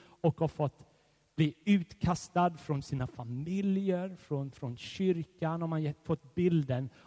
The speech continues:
av att Gud älskar inte mig. Det är många som har tagit sina liv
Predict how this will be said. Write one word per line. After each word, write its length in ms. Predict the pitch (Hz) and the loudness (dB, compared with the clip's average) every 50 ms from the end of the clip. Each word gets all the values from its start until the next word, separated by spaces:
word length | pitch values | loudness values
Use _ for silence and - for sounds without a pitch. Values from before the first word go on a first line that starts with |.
| - | -8
av 120 | - 143 139 | -4 -2 -2
att 240 | 139 - - _ - | -2 -2 -4 _ -4
Gud 360 | 190 185 180 170 156 156 - - _ - | -2 -2 0 0 -2 -4 -6 -10 _ -12
älskar 480 | 143 143 143 135 - - - 139 131 | -12 -10 -10 -12 -14 -12 -8 -6 -4
inte 280 | 131 127 127 - - 120 | -4 -4 -6 -8 -8 -8
mig. 340 | 117 131 156 190 269 269 - - - _ _ _ _ _ _ _ _ _ | -6 -6 -6 -6 -8 -12 -16 -20 -20 _ _ _ _ _ _ _ _ _
Det 80 | - 165 | 2 2
är 80 | 156 | 2
många 420 | 151 156 165 185 190 190 185 190 185 | 4 4 4 4 4 2 2 0 0
som 180 | - 175 165 | 0 0 2
har 200 | 156 151 147 135 - - - - | 2 4 2 2 0 -4 -8 -6
tagit 380 | - - 165 160 147 151 - - | -2 0 0 2 0 0 -4 -4
sina 280 | - - 156 147 143 | -6 -4 -4 -2 0
liv 640 | 139 143 143 135 165 175 185 190 170 156 135 127 | 0 0 0 0 0 0 2 2 2 0 -2 -6